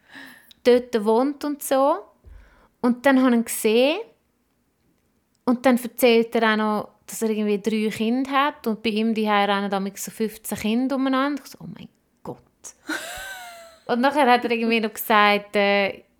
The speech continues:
Speaker 2: seine Frau sei weg und er sei allein mit diesen drei Kindern.
Speaker 1: Ui.
Speaker 2: Und,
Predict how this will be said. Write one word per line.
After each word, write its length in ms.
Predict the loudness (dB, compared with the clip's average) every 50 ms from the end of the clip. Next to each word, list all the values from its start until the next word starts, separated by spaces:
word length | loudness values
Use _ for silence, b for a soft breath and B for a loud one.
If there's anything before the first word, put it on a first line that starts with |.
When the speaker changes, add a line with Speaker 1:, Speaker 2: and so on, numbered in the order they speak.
| _ _ -16
Speaker 2:
seine 300 | -12 -6 -4 -4 -2 -4
Frau 400 | -4 -2 2 4 4 4 4 2
sei 180 | 0 -2 -4 -4 -2
weg 300 | 0 0 0 -2 -2 -4 -2
und 120 | 0 0
er 80 | 0 0
sei 180 | -2 -2 -2 0
allein 420 | 2 2 4 4 2 2 2 0
mit 220 | -2 -2 -2 -2
diesen 260 | -2 0 0 0 0 -2
drei 280 | -2 -4 -4 -4 -4
Kindern. 460 | -4 -4 -2 0 0 0 -2 -4 -6 -10 -14 -18 -18 _ _ _ _ _ _ _ -6
Speaker 1:
Ui. 420 | -4 -2 -2 0 -2 -2 -4 -2 2
Speaker 2:
Und, 380 | 4 4 4 4 2 0 -4